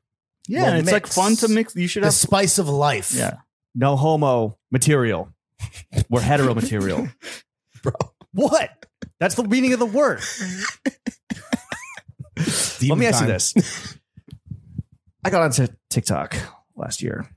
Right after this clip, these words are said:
Speaker 3: and vintage is, like, not just a fucking, like, mentality. It's a full-blown lifestyle for Gen Z last year, right? It was, like, the fucking trend du jour, blah, blah, blah.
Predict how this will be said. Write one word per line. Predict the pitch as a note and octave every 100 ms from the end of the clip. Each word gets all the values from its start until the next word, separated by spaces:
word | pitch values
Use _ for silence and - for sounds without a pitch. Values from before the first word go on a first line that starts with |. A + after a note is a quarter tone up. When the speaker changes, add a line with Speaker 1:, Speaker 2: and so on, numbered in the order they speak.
| _
Speaker 3:
and | A#2 G#2+
vintage | D#3+ G#3 A#2+ A2+ A2+ -
is, | B2+ A2
like, | A2+ A2+
not | A#2 D#3+ D3
just | E3 D#3+ C#3+
a |
fucking, | - C3 A#2+ - A#2 A2 G#2+ - _ _
like, | G#2+ G#2
mentality. | G#2+ - A#2 B2+ C3+
It's | C3 B2+
a | B2
full-blown | - - C#3+ D3 C3 A#2+ A2
lifestyle | F#2 G2+ G#2+ C#3+ E3 - G2 D2+ G1+ - - _ _
for | B2+
Gen | A2 A#2 A#2 A2+
Z | G#2 A2 G#2+
last | G#2+ A2 A#2+ B2+ -
year, | G#2+ F#2 D#2+ - _ _ _ _
right? | G#2 G#2 G#2
It | -
was, | A2+ G#2
like, | G2+ - _ _ _
the | A#2
fucking | - A#2+ B2 A2
trend | C#3 C#3
du | C#3+
jour, | B2+ A#2+ A#2 A#2 A#2 A2+ _ _ _ A#2+
blah, | A#2+
blah, | B2+
blah. | A#2+ A#2 A2+